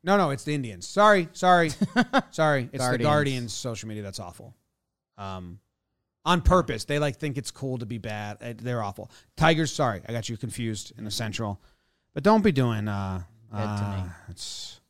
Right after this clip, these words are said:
Speaker 1: "I wanna remember the summer, but not like this, Troy." And then Cole Sw-, it's kinda actually,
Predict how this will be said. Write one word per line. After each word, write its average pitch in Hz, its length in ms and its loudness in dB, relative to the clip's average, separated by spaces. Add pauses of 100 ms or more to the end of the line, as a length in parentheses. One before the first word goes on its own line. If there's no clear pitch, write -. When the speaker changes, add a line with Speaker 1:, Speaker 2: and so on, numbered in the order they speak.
(840)
Speaker 1:
"I 107 120 -2
wanna 110 260 0
remember 104 380 -2
the 98 100 -6
summer, 107 460 -2
but 98 160 -4
not 101 240 -4
like 92 240 -8
this, 98 240 -6
Troy." 98 540 -4
And 92 120 -6
then 92 280 -6
Cole 90 280 -8
Sw-, - 320 -10
it's 107 160 -12
kinda - 300 -20 (120)
actually, - 280 -20